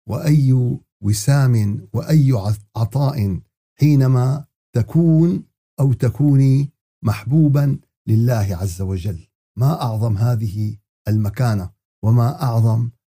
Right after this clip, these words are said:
هذا المقام. فالواقع يا أحبابنا أن التقوى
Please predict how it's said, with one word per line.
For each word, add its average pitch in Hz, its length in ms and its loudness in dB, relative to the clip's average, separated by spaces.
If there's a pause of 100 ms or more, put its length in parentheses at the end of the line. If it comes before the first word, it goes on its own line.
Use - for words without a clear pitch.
هذا 117 580 2 (300)
المقام. 110 1000 -2 (300)
فالواقع 113 540 0
يا 107 200 -4
أحبابنا 117 580 -2 (340)
أن 113 420 4 (340)
التقوى 135 720 0